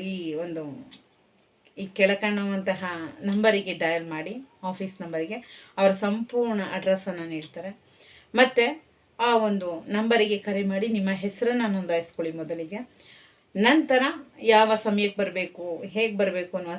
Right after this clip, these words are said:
ಸಮಸ್ತ ಮಾಹಿತಿಯನ್ನ ಕೂಡ ನೀಡ್ತಾರೆ. ಎಲ್ಲ ಮಾಹಿತಿಯನ್ನ ಪಡೆದುಕೊಂಡು ನೀವು ನೇರ ರೇಖಿ ದೀಕ್ಷಾ ಕಾರ್ಯಕ್ರಮಕ್ಕೆ ಬರುವಂಥದ್ದನ್ನ ಮಾಡಿ. ಎಲ್ಲರಿಗೂ ಕೂಡ ಒಳ್ಳೆಯದಾಗಲಿ. ನನ್ನ ಅಮ್ಮ ಅನ್ನಪೂರ್ಣೇಶ್ವರಿ ಅಮ್ಮನವರ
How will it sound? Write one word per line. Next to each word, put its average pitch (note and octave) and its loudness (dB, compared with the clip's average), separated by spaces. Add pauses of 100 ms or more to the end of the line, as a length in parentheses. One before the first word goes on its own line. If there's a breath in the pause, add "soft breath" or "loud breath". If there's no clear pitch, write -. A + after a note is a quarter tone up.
ಸಮಸ್ತ A#3 -2 (240)
ಮಾಹಿತಿಯನ್ನ G#3+ -2
ಕೂಡ F3 -2 (160)
ನೀಡ್ತಾರೆ. D#3+ -10 (160)
ಎಲ್ಲ G#3 -2
ಮಾಹಿತಿಯನ್ನ F#3+ -4 (120)
ಪಡೆದುಕೊಂಡು F3 -4 (520 loud breath)
ನೀವು G3 -2 (200)
ನೇರ F#3 0 (260)
ರೇಖಿ F#3 -6
ದೀಕ್ಷಾ E3+ -12
ಕಾರ್ಯಕ್ರಮಕ್ಕೆ E3 -6 (680 soft breath)
ಬರುವಂಥದ್ದನ್ನ D#3+ -2
ಮಾಡಿ. D#3 -20 (160)
ಎಲ್ಲರಿಗೂ F3 -4
ಕೂಡ E3+ -6
ಒಳ್ಳೆಯದಾಗಲಿ. D#3+ -6 (300)
ನನ್ನ F#3+ -2 (120)
ಅಮ್ಮ F3 -12 (480)
ಅನ್ನಪೂರ್ಣೇಶ್ವರಿ G3+ -2
ಅಮ್ಮನವರ F3+ -2